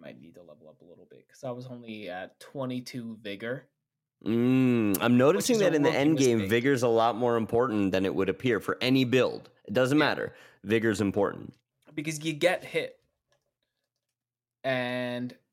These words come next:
Speaker 1: I realized that I just needed more, so I got, now I'm at, like, thirty-five.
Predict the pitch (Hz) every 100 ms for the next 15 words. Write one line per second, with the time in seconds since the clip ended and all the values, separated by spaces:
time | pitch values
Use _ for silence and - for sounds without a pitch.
0 | _ 139 131 131 131 123 120 120 117 113
1 | 113 113 127 123 117 113 113 113 113 135
2 | 131 - 117 110 113 110 104 104 127 123
3 | 117 73 - - 113 104 101 - 85 64